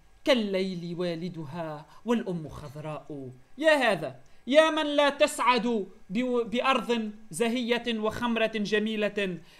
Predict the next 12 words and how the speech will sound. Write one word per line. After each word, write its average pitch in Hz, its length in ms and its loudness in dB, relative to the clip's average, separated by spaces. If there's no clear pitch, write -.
إن 311 140 2
قعودك، 311 800 6
أين 349 340 6
قعودك؟ 208 640 4
إما 359 360 0
في 269 220 -4
منزلك 208 760 -6
أو 349 260 10
قعودك 285 640 10
باكياً 233 800 4
على 196 280 2
الأطلال، 190 840 2